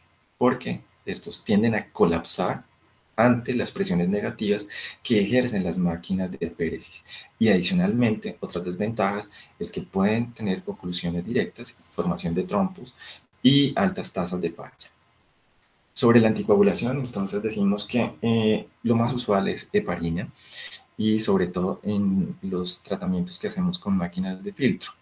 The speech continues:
En estas entonces requiere un ajuste de dosis que es individual, ya que su vida media es variable de acuerdo, pues, a la respuesta que ha tenido con la dosis inicial que le planteamos al paciente.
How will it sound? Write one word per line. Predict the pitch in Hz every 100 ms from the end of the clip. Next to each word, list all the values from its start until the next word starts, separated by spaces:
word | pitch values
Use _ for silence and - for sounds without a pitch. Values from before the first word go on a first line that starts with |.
| _ _ _ _ - - - _ -
En | 123
estas | 117 117 120
entonces | 123 117 104 107 110 -
requiere | 107 104 110 113
un |
ajuste | 117 120 117 120
de | 113
dosis | 101 98
que | -
es | 95 -
individual, | 107 104 - 90 95 -
ya | 98 95
que | -
su | 98 101
vida | 87 90
media | 90 90 90
es |
variable | 98 95 90 92 - 85
de |
acuerdo, | 98 - 85 87 92 92 _
pues, | 90 -
a | - 90
la | 90
respuesta | - - - 87
que | -
ha |
tenido | 98 95 95
con | 98
la | 92
dosis | 85 -
inicial | 95 95 - -
que | 87
le | 90
planteamos | - - - 87
al | 90
paciente. | - 117 120 98 98 -